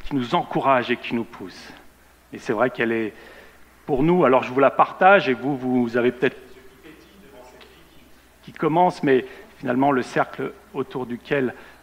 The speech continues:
euh, cette bonne nouvelle va se répandre est, est un peu limité. Alors finalement, la question qu'on pourrait se poser, c'est une bonne nouvelle, c'est une bonne nouvelle pour qui finalement ? Et on pourrait rajouter, euh,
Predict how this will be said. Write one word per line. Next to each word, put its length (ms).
euh, 380
cette 260
bonne 160
nouvelle 260
va 120
se 100
répandre 380
est, 140
est 160
un 100
peu 140
limité. 460
Alors 180
finalement, 340
la 80
question 340
qu'on 140
pourrait 200
se 80
poser, 380
c'est 480
une 140
bonne 200
nouvelle, 320
c'est 120
une 80
bonne 180
nouvelle 240
pour 260
qui 240
finalement ? 560
Et 60
on 60
pourrait 200
rajouter, 580
euh, 140